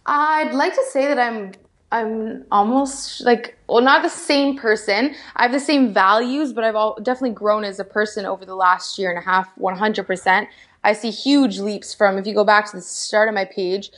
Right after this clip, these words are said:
physically and mentally, uh, you can just tell in my captions just how much more comfortable I am sharing, like, sharing things, sharing things in my life, my story. I'm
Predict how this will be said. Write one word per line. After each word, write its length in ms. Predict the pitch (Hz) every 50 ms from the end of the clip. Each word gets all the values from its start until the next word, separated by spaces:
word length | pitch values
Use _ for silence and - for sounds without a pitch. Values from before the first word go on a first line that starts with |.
| - _ _ _ _ - _
physically 580 | _ - 247 247 220 226 - 254 240 233 214
and 220 | 208 214 208 208 202
mentally, 600 | 196 202 208 214 - - 226 226 240 247 269 -
uh, 480 | - 202 190 196 190 190 185 185 190 - -
you 120 | 196 208
can 220 | 202 240 226 208 -
just 200 | 240 247 247 -
tell 140 | 254 214
in 60 | 202 196
my 100 | 190 185
captions 460 | - - 185 185 190 - 220 214 190
just 140 | 196 190 -
how 100 | 208 202
much 160 | 208 - -
more 120 | 208 196
comfortable 420 | 196 - 196 190 185 - 190 202 202
I 80 | 196
am 240 | 196 196 190 190 190
sharing, 640 | - - - - 208 202 202 202 202 196 196 202 - _ _ _ _ _ _ _ _ -
like, 180 | 220 214 214
sharing 440 | - - 254 240 240 233 226 233 220
things, 460 | - 233 214 214 214 214 220 214 -
sharing 240 | - 220 214 214 220
things 180 | 220 220 220 208
in 60 | 208
my 100 | 202 196
life, 400 | 190 196 208 214 214 214 - -
my 140 | 208 196 190
story. 520 | - - - - 226 226 220 214 214 202
I'm 260 | 196 190 190 190 175